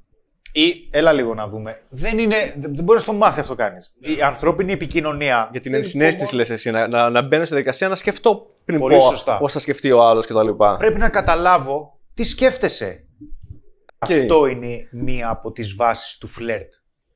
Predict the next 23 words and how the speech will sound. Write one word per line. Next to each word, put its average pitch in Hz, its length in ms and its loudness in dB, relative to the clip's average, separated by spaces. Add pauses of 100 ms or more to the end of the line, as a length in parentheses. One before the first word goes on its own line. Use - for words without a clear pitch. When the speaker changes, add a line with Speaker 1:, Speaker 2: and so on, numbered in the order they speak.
(880)
Speaker 1:
Γιατί 117 300 -4
είσαι - 140 -2
αυθεντικός. - 720 -6 (1160)
Αν 147 240 -2
δεν 175 140 -2
είσαι 170 180 -6
αυθεντικός, 143 480 -8
δεν 165 100 -2
μπορώ 151 220 0
να 120 140 -10
σε 120 140 -8
εμπιστευτώ. 104 600 -12 (920)
Τι - 80 -4
να 160 140 -2
κάνουμε 113 340 -8
τώρα; 90 340 -10
Θα 147 140 -4
μου 139 100 -4
δείξεις 151 300 -2
κάτι 160 220 -2
που 180 120 -10
δεν 170 220 -6
είσαι. 104 320 -8